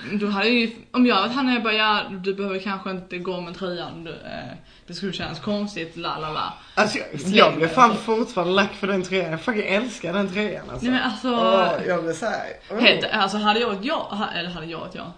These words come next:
Speaker 1: ja.
Speaker 2: Hade, ja, men du är ju du.
Speaker 1: Hade jag varit du, hade jag kanske inte haft på mig den tröjan ändå, för att den påminner om honom, att han beter sig som
Speaker 2: Men
Speaker 1: ett
Speaker 2: vet du
Speaker 1: as.
Speaker 2: vad? Alltså, jag är inte så jävla brydd där. Alltså, jag är inte så att jag har värsta, så här, kvar grejer från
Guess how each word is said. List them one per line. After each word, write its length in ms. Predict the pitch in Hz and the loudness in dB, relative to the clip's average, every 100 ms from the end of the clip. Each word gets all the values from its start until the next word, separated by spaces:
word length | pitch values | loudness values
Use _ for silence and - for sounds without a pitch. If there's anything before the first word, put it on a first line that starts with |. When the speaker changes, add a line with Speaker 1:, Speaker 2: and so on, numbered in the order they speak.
| - | -12
Speaker 1:
ja. 240 | 170 175 - | -10 -12 -2
Speaker 2:
Hade, 240 | 220 208 - 180 | 2 2 2 4
ja, 160 | 180 175 | 6 4
men 100 | 165 | 0
du 160 | 156 | -2
är 40 | 147 | -2
ju 60 | |
du. 140 | 143 202 | 0 0
Speaker 1:
Hade 160 | 220 | 2
jag 200 | 226 208 | 4 4
varit 240 | 196 208 185 | 4 0 2
du, 320 | 277 233 220 208 - - - | 4 4 2 -4 -12 -20 -4
hade 160 | 196 196 | 2 2
jag 120 | 190 | 2
kanske 220 | 202 190 | 0 0
inte 120 | 202 | 0
haft 140 | 180 180 | 0 -2
på 80 | 190 | -4
mig 140 | 180 | -4
den 100 | 175 | -4
tröjan 240 | 185 185 | -6 -4
ändå, 400 | 175 196 277 156 | -2 -2 0 -2
för 80 | - | -4
att 40 | 180 | -6
den 100 | 175 | -6
påminner 400 | 185 175 170 170 | -6 -6 -8 -8
om 220 | 160 165 | -8 -6
honom, 360 | 185 185 165 175 | -6 -6 -6 -6
att 120 | 165 | -8
han 220 | 175 165 | -8 -8
beter 300 | 165 165 165 | -10 -10 -12
sig 180 | 165 175 | -10 -10
som 80 | 185 | -6
Speaker 2:
Men 100 | 196 | -4
Speaker 1:
ett 40 | |
Speaker 2:
vet 60 | 190 | -2
du 20 | 202 | 0
Speaker 1:
as. 140 | 240 | 0
Speaker 2:
vad? 80 | 196 | 2
Alltså, 320 | - 165 - | 0 -2 -6
jag 360 | 175 175 151 147 | -2 0 0 -2
är 60 | 160 | -4
inte 180 | 175 | -6
så 120 | - 165 | -8 -8
jävla 220 | 151 143 | -6 -8
brydd 240 | 143 135 139 | -8 -10 -10
där. 200 | - - - | -12 -14 -8
Alltså, 280 | 160 127 170 | -6 -4 0
jag 400 | 175 156 147 - | 2 2 0 -2
är 80 | 180 | -2
inte 220 | 180 127 | -2 -8
så 260 | - 208 147 - | -2 0 0 -4
att 240 | 160 - | -6 -2
jag 180 | 156 139 | -2 -2
har 80 | 143 | -2
värsta, 380 | 160 131 143 | -6 -6 -8
så 120 | 135 - | -6 -8
här, 80 | - | -8
kvar 320 | - 160 151 | -8 -6 -6
grejer 480 | 151 - 156 147 139 | -6 -6 -4 -4 -8
från 200 | 131 151 | -10 -14